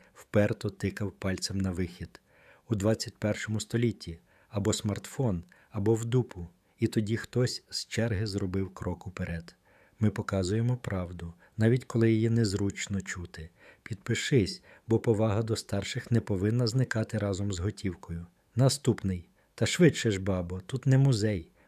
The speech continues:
Марія Семенівна ступила вперед до віконця каси. Її пальці трохи тремтіли, не від страху, а від сорому, який вже нависав десь за спиною. «На Черкаси, будь ласка», казала вона тихо, подаючи купюри.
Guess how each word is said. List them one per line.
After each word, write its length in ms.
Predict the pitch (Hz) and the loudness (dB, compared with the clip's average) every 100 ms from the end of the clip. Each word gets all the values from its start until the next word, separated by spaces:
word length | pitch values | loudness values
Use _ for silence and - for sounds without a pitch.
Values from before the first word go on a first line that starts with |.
| _ | _
Марія 260 | 92 90 90 | -4 -2 -2
Семенівна 640 | - 87 92 90 87 90 | -2 -2 0 -2 -4 -6
ступила 440 | - - - 113 | -8 -10 -4 -2
вперед 380 | 120 - 101 107 | -2 -2 -2 -2
до 100 | 101 | -2
віконця 520 | 92 - - 92 90 95 | -2 -4 -4 -4 -4 -8
каси. 440 | - 85 - 82 82 _ _ - _ | -6 -6 -8 -12 -18 _ _ -20 _
Її 180 | 90 90 | -4 -4
пальці 420 | 92 92 - 90 | -2 -2 -4 -12
трохи 320 | - 87 - | -8 -8 -8
тремтіли, 640 | - 92 90 - 90 80 - _ _ | -8 -6 -8 -8 -10 -10 -14 _ _
не 120 | 101 | 0
від 160 | 117 117 | 2 0
страху, 580 | - - 92 90 - 101 | -4 -4 -2 -2 -8 -16
а 120 | - | -8
від 180 | 92 92 | -6 -6
сорому, 540 | - 107 87 82 80 80 _ _ | -6 -4 -4 -4 -10 -14 _ _
який 280 | 87 - 92 | -12 -6 -6
вже 220 | 82 90 | -4 -4
нависав 580 | 87 82 82 - 95 110 _ | -4 -4 -6 -4 -4 -6 _
десь 360 | 92 87 82 - | -8 -6 -6 -10
за 220 | - 82 85 | -10 -8 -8
спиною. 580 | - 92 85 76 76 80 _ _ | -8 -8 -6 -8 -12 -16 _ _
«На 160 | 101 98 | -4 -4
Черкаси, 760 | - 110 - 110 107 - 107 107 _ _ _ | -4 -8 -4 -2 -2 -4 -8 -10 _ _ _
будь 180 | 110 123 | -2 4
ласка», 480 | 117 90 - - - _ | 4 4 -2 -12 -18 _
казала 360 | - 87 87 87 | -8 -4 -4 -4
вона 240 | 82 87 | -4 -6
тихо, 340 | 82 98 92 95 | -4 -6 -6 -10
подаючи 460 | - 87 87 - - | -10 -6 -6 -8 -14
купюри. 520 | - - 90 80 76 | -16 -14 -12 -10 -14